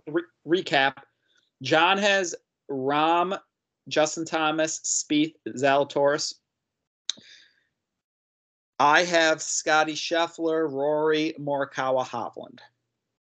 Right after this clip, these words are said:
Speaker 1: Hmm.
Speaker 2: It's gonna be a battle.
Speaker 1: It's gonna be a battle.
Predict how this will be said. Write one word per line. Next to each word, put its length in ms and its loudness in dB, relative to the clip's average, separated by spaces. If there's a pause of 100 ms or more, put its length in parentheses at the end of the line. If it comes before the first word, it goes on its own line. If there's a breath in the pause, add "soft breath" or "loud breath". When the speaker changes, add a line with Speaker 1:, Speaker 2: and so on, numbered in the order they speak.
(100)
Speaker 1:
Hmm. 60 -8
Speaker 2:
It's 580 -20
gonna 100 0
be 120 4
a 40 0
battle. 400 0 (640)
Speaker 1:
It's 100 -20
gonna 120 -6
be 80 0
a 20 6
battle. 200 2